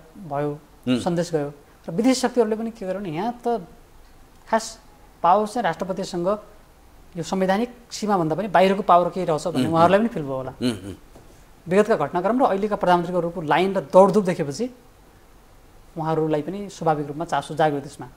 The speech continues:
Speaker 2: उम्।
Speaker 1: अनि त्यसपछि अर्को छलफल कहाँ भयो भने तपाईँको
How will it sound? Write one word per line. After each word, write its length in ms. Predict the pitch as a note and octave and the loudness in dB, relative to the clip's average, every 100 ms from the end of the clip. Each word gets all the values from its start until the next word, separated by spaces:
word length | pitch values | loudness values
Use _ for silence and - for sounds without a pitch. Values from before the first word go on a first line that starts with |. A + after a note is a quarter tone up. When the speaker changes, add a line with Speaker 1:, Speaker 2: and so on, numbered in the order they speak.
| - | -4
Speaker 2:
उम्। 160 | B2+ G2 - - - - - - - - - - - - | -4 -4 -14 -20 -20 -20 -20 -20 -20 -20 -20 -20 -20 -4
Speaker 1:
अनि 160 | A3+ | -4
त्यसपछि 500 | B3 - D4 D4+ D4 | -4 2 2 2 0
अर्को 360 | C#4 A3 B3+ D#4+ | 0 4 4 4
छलफल 320 | D4+ - C4 | 0 0 2
कहाँ 180 | B3 G3+ | 0 0
भयो 260 | F#3 F#3+ G3+ - - - - - _ - D#3 | 0 -2 -8 -20 -20 -20 -20 -20 _ -18 -10
भने 240 | C#3+ A3+ - - _ _ _ _ - _ _ _ - | -8 -8 -12 -20 _ _ _ _ -20 _ _ _ -8
तपाईँको 560 | D#3 D#3 F3+ F#3+ D3 | -6 -4 -6 -8 -8